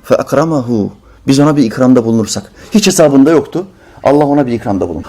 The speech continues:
Ve na'amahu. Biz onu nimetlendirirsek. Ne zaman onu bir ikramla ve nimetle sınarsak. Allah'ın sınavları iki türlüdür. Bir, musibetle sınar, belayla sınar. Sizi bazen bela ile sınarız,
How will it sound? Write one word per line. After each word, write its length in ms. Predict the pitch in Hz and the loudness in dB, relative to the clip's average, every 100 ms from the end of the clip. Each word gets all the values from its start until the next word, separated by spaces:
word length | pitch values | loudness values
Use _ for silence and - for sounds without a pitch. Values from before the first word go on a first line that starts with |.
| - | -2
Ve 200 | 165 202 | 2 4
na'amahu. 840 | 208 185 196 240 226 190 196 147 | 4 2 4 4 4 4 4 2
Biz 160 | 202 202 | 2 0
onu 220 | 185 202 | 2 4
nimetlendirirsek. 920 | 190 180 170 165 156 143 135 117 - - _ - - | 4 2 0 0 0 0 -2 -4 -6 -18 _ -20 -2
Ne 120 | 123 185 | 2 4
zaman 400 | 196 185 180 - | 4 4 2 2
onu 200 | 170 156 | 0 2
bir 140 | 185 | 0
ikramla 640 | 151 147 143 185 202 208 | 0 -4 0 2 4 4
ve 160 | 151 147 | 2 2
nimetle 480 | 143 151 190 190 175 | 4 4 2 0 -2
sınarsak. 640 | - 147 135 110 104 - - - | 0 0 0 -2 -10 -12 -10 -4
Allah'ın 200 | 120 135 | 0 0
sınavları 440 | 131 123 123 180 | 0 2 2 0
iki 140 | 143 | -4
türlüdür. 320 | 135 98 95 - - _ 104 | -6 -6 -8 -12 -20 _ 0
Bir, 260 | 160 - - - - - 113 | 2 2 -6 -20 -20 -8 0
musibetle 520 | 123 147 143 165 165 | 0 2 0 0 -2
sınar, 300 | 156 156 156 - - | 0 -2 -2 -6 0
belayla 360 | 113 131 151 156 | 2 4 2 -2
sınar. 260 | - 151 - _ _ _ _ - - - | -6 -10 -10 _ _ _ _ -20 -20 -12
Sizi 360 | - 147 165 151 | -2 2 4 4
bazen 540 | 160 185 160 156 107 - _ - | 6 4 4 2 2 -4 _ -4
bela 400 | 135 143 175 190 | 2 4 4 4
ile 180 | 180 | 2
sınarız, 520 | 175 170 170 185 - | -2 0 0 -2 -10